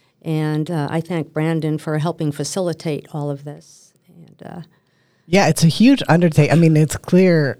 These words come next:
Speaker 2: like, having an enclave where, uh, you basically have a, like, at least some of the students, I'm sure not all eventually, but are sort of refugees.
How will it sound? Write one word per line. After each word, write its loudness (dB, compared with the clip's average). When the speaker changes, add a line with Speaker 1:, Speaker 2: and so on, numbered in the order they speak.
Speaker 2:
like, 2
having 2
an 0
enclave 0
where, 0
uh, 2
you 2
basically 2
have 2
a, -4
like, -8
at 2
least 2
some 4
of 2
the -2
students, -2
I'm 2
sure 0
not -2
all -4
eventually, -4
but -2
are 0
sort 2
of -2
refugees. -2